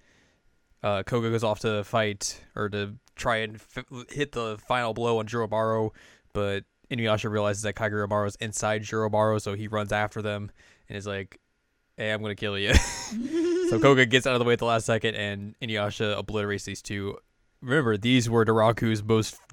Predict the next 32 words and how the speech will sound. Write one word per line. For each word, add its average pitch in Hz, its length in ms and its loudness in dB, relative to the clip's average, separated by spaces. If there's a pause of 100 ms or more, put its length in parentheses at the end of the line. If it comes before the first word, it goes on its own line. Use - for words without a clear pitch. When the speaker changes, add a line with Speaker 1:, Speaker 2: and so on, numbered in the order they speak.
Speaker 1:
dangerous 131 720 4
warriors. 120 840 6
Speaker 2:
Yep. 226 140 -8 (360)
The 240 120 4
da-, 254 200 4
most 285 320 4
dangerous. 277 800 2 (300)
Speaker 1:
And 104 120 -12
they're 110 100 -4
dead. - 260 -12 (280)
Speaker 2:
Dead. 202 300 -16 (160)
Speaker 1:
Um, 101 400 -4 (300)
Inuyasha 127 340 4
and 113 100 -2
Koga 113 360 2
get 113 160 -4
into 110 160 -4
another 107 220 0
fight 104 360 -2 (100)
because 104 360 -6
Koga 104 480 -2
was 101 140 -4
like, 101 180 -4 (100)
"Dude, 110 160 -4
you 131 80 -4
were 165 60 -4
gonna 139 100 -2
kill 180 200 -2
me." 101 140 -2
And 104 80 -4
Inuyasha's 104 300 -2
like 98 140 -8